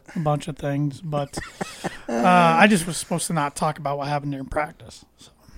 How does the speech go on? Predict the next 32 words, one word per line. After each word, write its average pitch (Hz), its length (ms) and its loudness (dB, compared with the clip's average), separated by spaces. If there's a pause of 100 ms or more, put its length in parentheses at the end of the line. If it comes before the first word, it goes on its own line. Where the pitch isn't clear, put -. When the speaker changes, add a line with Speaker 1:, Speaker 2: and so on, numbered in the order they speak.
(160)
Speaker 2:
What - 140 -6
did 226 160 0
happen 113 280 -4
during 107 200 -8
practice? - 500 -4 (260)
<laughs> - 160 -10 (760)
Speaker 1:
Um, 151 480 4 (680)
but 196 140 -6
just 220 240 4
a 233 40 6
lot 220 220 8
of 208 60 6
stuff. - 420 2
I, 160 300 -2 (100)
I 190 60 0
mean, 156 340 0 (1600)
I 220 100 10
want 233 200 10
football. 175 480 4 (240)
I'm, 170 140 2
but, 160 300 -2
uh, 175 140 -4 (300)
if 190 160 -8
they 175 180 2
really 190 400 6
don't 180 280 4
think 180 160 -2
they 175 80 2
can 180 120 4
do 175 80 6
it 170 80 0
safely, 160 600 -2